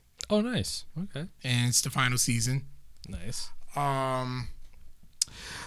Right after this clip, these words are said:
Speaker 2: Bob Marley's One Love.
Speaker 1: Hmm.
Speaker 2: I'm very intrigued to see, to, just to see that because, uh, Kingsley Be-,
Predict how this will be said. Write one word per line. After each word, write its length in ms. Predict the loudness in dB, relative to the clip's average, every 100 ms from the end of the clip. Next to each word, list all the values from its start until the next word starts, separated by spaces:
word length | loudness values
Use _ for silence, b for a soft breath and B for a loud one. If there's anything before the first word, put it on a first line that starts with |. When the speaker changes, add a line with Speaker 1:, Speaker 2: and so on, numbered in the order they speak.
| 10
Speaker 2:
Bob 260 | 12 12 12
Marley's 440 | 12 12 12 10
One 240 | 8 6
Love. 340 | 2 -4 -8 -14 -16 -18 -12 4
Speaker 1:
Hmm. 280 | 6 8 4 -4 -12 -10 8
Speaker 2:
I'm 320 | 10 12 12
very 420 | 12 12 12 12 12
intrigued 760 | 8 8 10 12 12 10 8 10
to 100 | 12
see, 380 | 12 12 10
to, 280 | 6 2 4
just 260 | 8 10 12
to 60 |
see 280 | 12 12 10
that 440 | 12 12 12 12 10
because, 540 | 8 10 10 10 8
uh, 360 | 8 8 8 8
Kingsley 340 | 12 12 12 10
Be-, 200 | 10